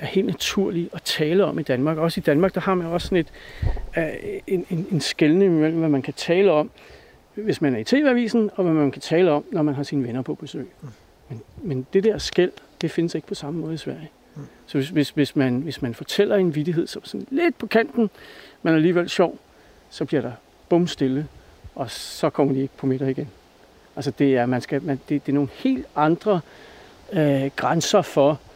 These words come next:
Speaker 1: hvad man taler om, og, og hvad man, hvad man synes er sjov, og sådan nogle ting,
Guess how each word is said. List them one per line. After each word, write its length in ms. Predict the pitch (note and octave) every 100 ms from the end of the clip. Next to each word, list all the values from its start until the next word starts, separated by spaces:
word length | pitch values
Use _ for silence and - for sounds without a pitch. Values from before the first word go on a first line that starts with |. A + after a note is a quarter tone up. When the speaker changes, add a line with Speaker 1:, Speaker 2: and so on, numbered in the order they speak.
| - -
Speaker 1:
hvad 100 | D3
man 180 | C3+
taler 420 | B2 - F3 C#3+ D#3+
om, 320 | C#3+ C#3 C#3+ -
og, 180 | D#3+ D3
og 120 | - C3+
hvad 160 | C3
man, 360 | B2 A#2+ A#2+ C3 -
hvad 140 | C3
man 180 | B2 B2
synes 300 | - C3 C3
er 80 | D3
sjov, 280 | - - -
og 60 | F3
sådan 140 | -
nogle 120 | D3 D3+
ting, 180 | D3